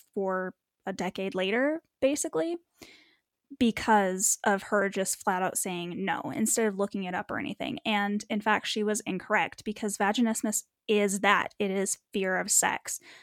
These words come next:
So vaginismus is also called the princess disease, because it's basically, you know, like, fairy tale princesses, they don't ever have sex. They're just perfect, and they're up on this pedestal, and you don't ever do anything naughty with them. So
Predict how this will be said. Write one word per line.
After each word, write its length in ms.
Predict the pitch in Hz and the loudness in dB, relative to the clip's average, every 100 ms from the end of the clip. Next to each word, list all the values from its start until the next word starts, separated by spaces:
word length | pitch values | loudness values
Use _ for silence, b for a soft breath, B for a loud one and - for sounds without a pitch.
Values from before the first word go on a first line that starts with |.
| B B | B B
So 220 | - 220 | 4 6
vaginismus 640 | 220 226 277 269 - 269 | 8 8 8 6 4 0
is 80 | 233 | 2
also 260 | 190 196 - | 0 0 -2
called 380 | - 196 196 - | -2 0 0 -2
the 160 | 190 185 | -6 -2
princess 580 | - 311 302 202 - | 4 6 6 2 -2
disease, 480 | - 185 170 - 196 | -2 -4 -4 -6 -6
because 260 | 220 240 226 | -4 -2 -2
it's 160 | 233 | 0
basically, 460 | 240 233 - 240 220 | 2 2 2 0 2
you 100 | 208 | 2
know, 80 | 190 | -2
like, 180 | 175 - | -4 0
fairy 280 | 269 247 | 4 4
tale 180 | 247 240 | 4 2
princesses, 640 | 233 220 - 226 - 208 262 | 2 2 2 0 0 0 4
they 120 | 302 | 6
don't 140 | 262 | 8
ever 140 | 214 196 | 6 0
have 180 | 180 | -2
sex. 340 | - 180 180 - | 0 0 0 -2
They're 100 | 202 | -4
just 180 | - - | -4 2
perfect, 540 | 277 269 262 262 - | 2 4 2 0 0
and 180 | 202 190 | 0 0
they're 160 | 185 - B B | -2 -6 B B
up 160 | 285 294 | 4 6
on 100 | 269 | 6
this 160 | 254 - | 4 2
pedestal, 640 | - 226 233 233 220 220 | 0 2 2 0 2 2
and 180 | 196 185 | 2 -2
you 80 | 185 | 0
don't 200 | 240 285 | 4 6
ever 120 | 277 | 6
do 120 | 247 | 4
anything 320 | 220 220 214 | 0 0 2
naughty 320 | 196 196 196 | 2 2 0
with 140 | 190 - | 0 0
them. 400 | 202 196 196 190 | 2 2 2 0
So 340 | - 202 190 | 0 0 0